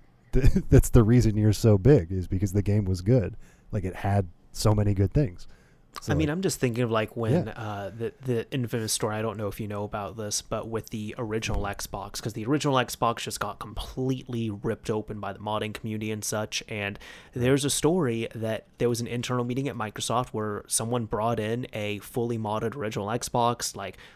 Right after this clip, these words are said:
Speaker 2: with a big hard drive and bootleg games on there and R S S feeds and all this other stuff, and they took it to Bill Gates, and they're like,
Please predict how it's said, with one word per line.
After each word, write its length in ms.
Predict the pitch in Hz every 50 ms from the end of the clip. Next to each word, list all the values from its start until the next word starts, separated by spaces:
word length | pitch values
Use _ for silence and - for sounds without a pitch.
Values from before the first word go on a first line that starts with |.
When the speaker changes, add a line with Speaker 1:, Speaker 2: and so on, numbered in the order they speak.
| _ _
Speaker 2:
with 160 | - 107 -
a 80 | 98 104
big 260 | 104 - - 107 98
hard 320 | - 104 123 131 127 123 117
drive 400 | 131 131 123 117 117 113 113 -
and 100 | 101 104
bootleg 380 | 117 95 104 104 101 98 110
games 380 | - 117 110 113 113 110 110 113
on 220 | 117 110 110 107
there 240 | 107 107 107 104 101
and 80 | 98 98
R 180 | - 107 104 104
S 120 | 104 -
S 180 | - 113 110 -
feeds 280 | - - 113 110 107 117
and 40 |
all 120 | 107 98 101
this 140 | - - -
other 200 | 139 127 131 120
stuff, 420 | - - - 139 131 127 - - - - - - - -
and 100 | - 123
they 60 | 110 110
took 220 | - 156 151 -
it 40 | 123
to 40 | 135
Bill 200 | 117 147 143 139
Gates, 300 | 120 139 160 165 147 -
and 60 | 135
they're 80 | 127 127
like, 160 | 127 123 -